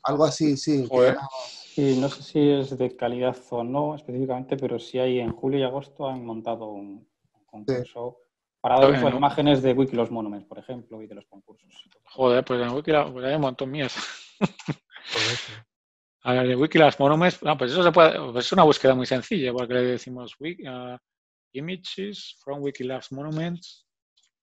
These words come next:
Speaker 1: Pero eso va a ser en internet.
Speaker 2: This is from Wikilabs Monuments.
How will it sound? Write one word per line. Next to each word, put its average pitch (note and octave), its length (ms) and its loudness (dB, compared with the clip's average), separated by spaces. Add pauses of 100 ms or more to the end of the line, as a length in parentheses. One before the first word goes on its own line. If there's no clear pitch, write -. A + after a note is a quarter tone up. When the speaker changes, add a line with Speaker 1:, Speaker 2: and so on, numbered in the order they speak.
(340)
Speaker 1:
Pero B2 160 -14
eso A2+ 140 -16
va A2+ 80 -16
a - 20 -18
ser B2 200 -18
en C3 100 -14
internet. A#2 300 -18 (140)
Speaker 2:
This C3 160 -20 (120)
is C3 100 -20
from C3 160 -20 (300)
Wikilabs C#3+ 1700 -18
Monuments. C3 920 -20